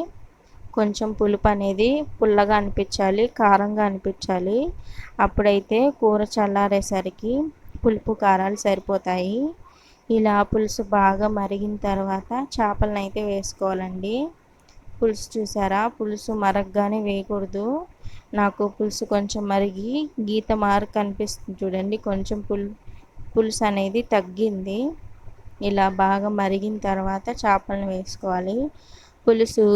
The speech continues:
తెల్లొచ్చిన వెంటనే వేసేస్తే చేపలు మొత్తం ఉడికేసరికి మొత్తం మెత్తగా కరిగిపోతాయి చేపలు. అందుకనే పులుసు బాగా మరిగిన తర్వాత చేపలను వేసుకొని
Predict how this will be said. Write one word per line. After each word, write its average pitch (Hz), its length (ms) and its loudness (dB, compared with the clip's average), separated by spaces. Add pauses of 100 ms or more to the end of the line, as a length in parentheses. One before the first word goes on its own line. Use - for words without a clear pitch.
(120)
తెల్లొచ్చిన 208 640 4
వెంటనే 202 440 0
వేసేస్తే 196 600 -2 (200)
చేపలు 214 460 4
మొత్తం 202 400 0
ఉడికేసరికి 196 840 -2 (720)
మొత్తం 202 400 0
మెత్తగా 208 520 2
కరిగిపోతాయి 196 880 2
చేపలు. 185 500 0 (600)
అందుకనే 202 520 0
పులుసు 208 440 0
బాగా 190 340 2
మరిగిన 190 460 -4
తర్వాత 190 480 -4 (800)
చేపలను 208 500 2
వేసుకొని 190 640 -4